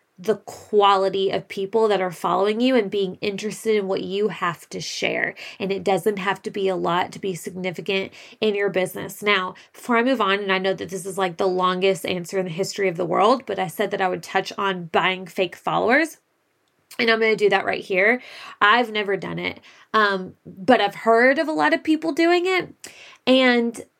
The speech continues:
I never really, like, knew what that looked like. Like, how do you know if somebody's bought fake followers?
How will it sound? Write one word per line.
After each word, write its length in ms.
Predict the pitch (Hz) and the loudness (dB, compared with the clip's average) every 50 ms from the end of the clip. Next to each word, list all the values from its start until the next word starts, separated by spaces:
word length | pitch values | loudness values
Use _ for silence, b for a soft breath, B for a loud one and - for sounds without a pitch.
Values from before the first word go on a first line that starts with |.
| _ _ - | _ _ 0
I 140 | 214 240 240 | 2 2 2
never 360 | 226 226 226 226 233 311 339 | 4 2 2 2 2 2 0
really, 440 | 381 381 415 427 453 480 480 415 311 | 0 -2 0 2 4 4 4 4 4
like, 320 | 277 240 208 - - _ _ _ _ | 2 2 0 -2 -8 _ _ _ _
knew 460 | 175 170 170 165 175 175 185 202 233 262 | -10 -8 -6 -4 -2 -2 0 2 2 2
what 360 | 269 226 220 214 208 208 - | 2 2 0 0 0 -2 -2
that 180 | - 185 185 - | -2 -4 -4 -4
looked 380 | 175 170 180 175 - - - | -8 -10 -10 -10 -12 -6 -2
like. 160 | 247 269 285 277 | 0 0 0 0
Like, 180 | 214 202 196 - | -2 -4 -4 -4
how 160 | - 214 208 | -4 0 2
do 60 | 220 | 2
you 140 | 277 311 302 | 2 2 2
know 220 | 233 202 202 202 202 | 0 0 0 0 -2
if 80 | 202 | -4
somebody's 380 | - - 208 196 196 190 180 165 | -6 -8 -4 -2 -2 -2 -2 -2
bought 280 | - 185 175 - - | -2 -2 -4 -4 -4
fake 220 | - - 190 165 - | -6 -8 -8 -8 -8
followers? 500 | - 170 - - - 165 - 233 - | -8 -8 -6 -6 -6 -6 -8 -8 -10